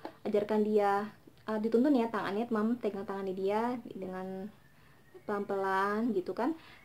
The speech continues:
Ini huruf A, B, atau C. Kenapa saya menggunakan media ubin? Karena anak saya ini kan dua, mereka tuh suka berebutan sesuatu, apa aja tuh mesti sama, <laughs> padahal mereka nggak kembar.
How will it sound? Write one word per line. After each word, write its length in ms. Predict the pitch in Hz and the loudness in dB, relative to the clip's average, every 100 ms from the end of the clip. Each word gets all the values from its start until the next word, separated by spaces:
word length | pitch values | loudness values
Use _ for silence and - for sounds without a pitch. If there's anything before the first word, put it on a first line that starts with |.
| - | -2
Ini 160 | 220 220 | 2 2
huruf 160 | 220 - | 0 0
A, 400 | 302 294 285 285 | 2 4 4 4
B, 320 | 240 208 247 | 2 4 6
atau 240 | 214 226 254 | 6 4 0
C. 320 | - 269 262 262 | 4 6 6 4
Kenapa 320 | 240 254 330 | 2 4 2
saya 400 | 302 247 226 220 | 4 4 2 2
menggunakan 480 | 220 220 214 214 214 | 2 4 4 2 2
media 320 | 208 196 202 - - | 4 4 2 2 -2
ubin? 640 | 262 226 202 196 196 220 220 - | -2 0 0 2 2 2 -2 -6
Karena 320 | 202 202 226 | -4 -2 0
anak 240 | 226 214 214 | 0 -2 -2
saya 160 | 190 | -2
ini 240 | 190 208 214 | 0 0 0
kan 160 | 247 | 2
dua, 480 | 240 185 180 190 202 - 208 | 2 4 4 2 0 -4 -4
mereka 160 | 214 | -2
tuh 160 | 233 269 | -2 -2
suka 160 | 240 214 | 0 0
berebutan 640 | 196 190 202 202 202 208 | 0 0 0 0 -6 -4
sesuatu, 640 | - 214 - - - 214 | -4 -4 -4 -6 0 0
apa 240 | 214 - 208 | 0 0 0
aja 80 | 226 | 0
tuh 80 | 240 | 2
mesti 240 | 233 226 214 | 0 0 -4
sama, 400 | 233 208 202 208 | -2 -4 -2 -2
<laughs> 40 | |
padahal 240 | 262 269 214 | 2 4 4
mereka 160 | 220 | 2
nggak 240 | 233 208 - | 2 0 0
kembar. 400 | 202 185 185 | -2 2 2